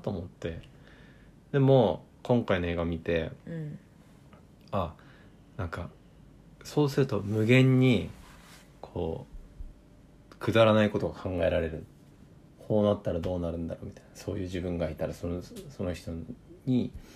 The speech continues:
Speaker 1: 例えば自分が振られて、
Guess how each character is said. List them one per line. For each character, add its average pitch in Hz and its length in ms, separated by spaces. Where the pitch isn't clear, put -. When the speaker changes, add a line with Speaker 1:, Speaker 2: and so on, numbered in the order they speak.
Speaker 1:
例 92 100
え - 20
ば - 140
自 101 200
分 110 200
が 101 100
振 - 160
ら 101 120
れ 95 100
て、 - 400